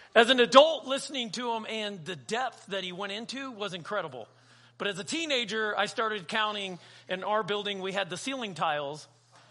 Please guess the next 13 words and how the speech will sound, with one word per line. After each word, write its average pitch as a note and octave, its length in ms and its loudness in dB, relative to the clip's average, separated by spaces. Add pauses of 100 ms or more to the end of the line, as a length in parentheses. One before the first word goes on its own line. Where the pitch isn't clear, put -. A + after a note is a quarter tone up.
(180)
and E3 400 -2
there's E3+ 200 -4
four A3 240 -4
hundred A3 320 -2
and F3+ 140 -8
seventy-two F3 600 -4
of A#2+ 100 -8
them, G#2 160 -12 (200)
by C#3+ 120 -4
the A#2+ 100 -6
way. A2+ 120 -4 (300)
Um, A#2+ 240 -2 (1200)
so, A2+ 300 -4